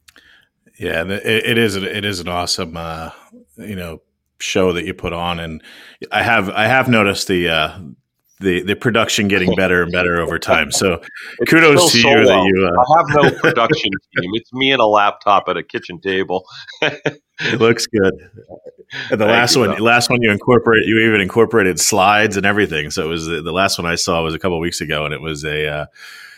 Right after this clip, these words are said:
Speaker 1: it was definitely, it was definitely changed from the first one, where you could really see the concern on your face, and you could see the,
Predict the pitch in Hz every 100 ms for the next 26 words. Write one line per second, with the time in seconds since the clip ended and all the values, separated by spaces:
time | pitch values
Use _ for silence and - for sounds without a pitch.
0 | _ 87 87 98 87 90 80 80 76 76
1 | - _ _ _ _ _ - 101 95 143
2 | 139 127 110 - 113 110 - 107 90 -
3 | 95 90 - 78 73 80 76 - - _
4 | 123 135 107 117 110 104 107 92 - 80
5 | - 110 101 95 87 76 - 87 85 -
6 | 80 78 78 73 - 117 92 80 67